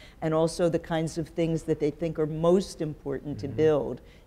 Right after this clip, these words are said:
Speaker 1: in these characteristics
Speaker 2: Mm-hmm.
Speaker 1: as they are working on those four domains.
Speaker 2: So you're drawing on local knowledge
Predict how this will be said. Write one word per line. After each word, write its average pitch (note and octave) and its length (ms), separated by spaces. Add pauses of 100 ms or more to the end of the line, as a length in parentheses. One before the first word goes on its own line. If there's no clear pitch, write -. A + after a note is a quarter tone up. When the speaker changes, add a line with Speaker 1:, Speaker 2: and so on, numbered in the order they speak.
Speaker 1:
in F3 200
these D#3 260
characteristics C#3 1040
Speaker 2:
Mm-hmm. - 140
Speaker 1:
as C#3+ 180
they D3 160
are C3 180
working D3 420
on C3 140
those C3 240
four C#3+ 320
domains. B2+ 640
Speaker 2:
So A#2+ 60
you're A2 180
drawing A2+ 380
on F2+ 240
local G2+ 320
knowledge E2 760